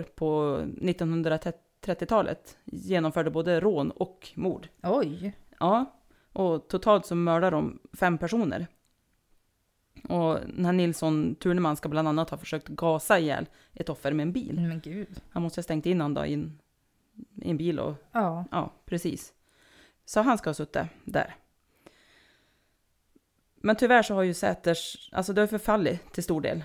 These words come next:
Speaker 2: Mm.
Speaker 1: Eh, och bommats igen då på grund av säkerhetsskäl. Så det är ju inte öppet för allmänheten. Men av givna skäl så har det ju blivit ett populärt resmål för urban exploring.
Speaker 2: Ja, det kan jag
Speaker 1: Ehm,
Speaker 2: tänka mig.
Speaker 1: ja.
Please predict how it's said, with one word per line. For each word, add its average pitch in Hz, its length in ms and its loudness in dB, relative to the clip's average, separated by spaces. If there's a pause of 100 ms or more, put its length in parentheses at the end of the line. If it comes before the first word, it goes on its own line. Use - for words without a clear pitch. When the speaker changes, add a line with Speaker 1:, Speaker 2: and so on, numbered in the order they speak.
Speaker 2:
Mm. 190 360 -2
Speaker 1:
Eh, 170 300 0
och 190 140 0
bommats 175 380 0
igen 165 200 4
då 156 60 0
på 165 100 -6
grund 160 200 0
av 147 40 -4
säkerhetsskäl. 151 760 -2 (880)
Så - 160 -4
det 185 80 2
är 190 80 4
ju 190 120 2
inte 175 220 0
öppet 160 280 -4
för 156 340 -4 (160)
allmänheten. 160 680 0 (800)
Men 156 760 -2 (160)
av 165 220 -2
givna 180 340 2
skäl 147 220 -2
så 160 100 -8
har 151 120 -2
det 156 40 -2
ju 151 60 -2
blivit 147 340 -2
ett - 220 -8
populärt 143 420 0
resmål 143 340 -2
för 131 280 -6 (640)
urban 156 400 0
exploring. 156 640 -4 (580)
Speaker 2:
Ja, 180 200 0
det 190 80 2
kan - 100 -2
jag 170 80 0
Speaker 1:
Ehm, 160 60 -2
Speaker 2:
tänka 165 380 -6
mig. 165 100 -8
Speaker 1:
ja. 160 400 0